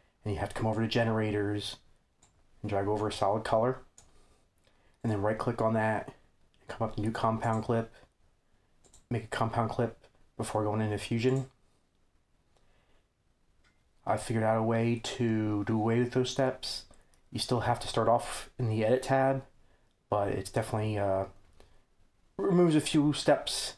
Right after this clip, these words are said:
and makes it a little bit quicker to get started in Fusion. So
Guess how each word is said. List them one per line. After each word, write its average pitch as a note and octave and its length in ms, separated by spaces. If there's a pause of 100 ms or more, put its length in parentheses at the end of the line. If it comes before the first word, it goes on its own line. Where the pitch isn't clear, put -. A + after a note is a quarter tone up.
and A2+ 560
makes A2+ 160
it - 40
a A#2+ 40
little A2 100
bit - 80
quicker G#2+ 420
to G#2 360
get - 180
started G2+ 320
in G2 80
Fusion. A#2 460 (1500)
So - 240